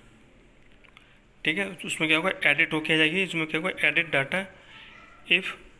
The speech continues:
needed। जो एडिट होके आएगी तो उसमें करना है, उसमें हम data को फिट करें।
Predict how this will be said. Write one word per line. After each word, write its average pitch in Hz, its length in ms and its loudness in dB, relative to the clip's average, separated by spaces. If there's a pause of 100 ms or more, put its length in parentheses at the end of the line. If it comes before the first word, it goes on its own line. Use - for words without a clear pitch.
(200)
needed। 135 420 4 (600)
जो 139 100 -2
एडिट 143 300 -2
होके 151 200 0
आएगी 156 160 2
तो 165 60 -6
उसमें 151 160 -6
करना 165 200 -2
है, 185 60 0
उसमें 151 280 -4
हम 156 100 -4
data 135 220 0
को 143 120 -6
फिट 170 220 -2
करें। 156 320 -2